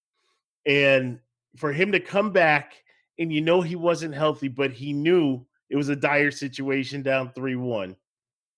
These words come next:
And for him to do what he did in that first quarter, you know, it just,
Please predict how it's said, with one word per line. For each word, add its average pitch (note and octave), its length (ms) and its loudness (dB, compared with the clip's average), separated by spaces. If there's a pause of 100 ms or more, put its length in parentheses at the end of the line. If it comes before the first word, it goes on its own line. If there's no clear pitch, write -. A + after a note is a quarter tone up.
(340)
And D3+ 200 2
for E3+ 120 4
him F3+ 180 2
to G#3 80 2
do F3 180 2
what E3+ 160 4
he E3 180 -4
did D#3 380 4
in C#3 320 -2
that C3+ 180 4
first D#3 340 -4
quarter, A#2+ 520 -2 (1080)
you D3+ 120 2
know, C#3 160 6
it C3+ 260 2
just, D3 380 -4